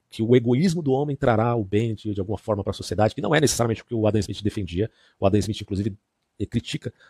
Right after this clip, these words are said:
a ideia de fábula das abelhas. Então, isso tem que ficar pontuado, porque muita gente é injusta com o autor sem conhecer um, um,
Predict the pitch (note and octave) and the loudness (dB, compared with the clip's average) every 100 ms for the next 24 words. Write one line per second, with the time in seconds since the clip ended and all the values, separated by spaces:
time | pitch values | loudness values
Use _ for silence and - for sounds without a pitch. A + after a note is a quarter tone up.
0 | _ - G2 G2+ F#2 G#2+ G#2 F#2 F2+ F#2 | _ 0 2 2 0 -2 -2 -2 -2 -2
1 | B2+ - _ _ _ _ _ _ _ _ | -4 -8 _ _ _ _ _ _ _ _
2 | _ _ _ _ - F#2+ A2 G#2 F2+ - | _ _ _ _ -10 -4 -2 0 -2 -4
3 | G#2+ - - G2+ F#2 G#2+ - G#2 A2 G#2 | -8 -6 -6 -6 2 2 0 -4 -4 -4
4 | A#2 F2 G2+ - F#2 F2 A2 G2 A#2 G#2+ | -6 -6 -6 -8 -12 -10 -8 -6 -4 -4
5 | A2 _ - A2 | -4 _ -14 -14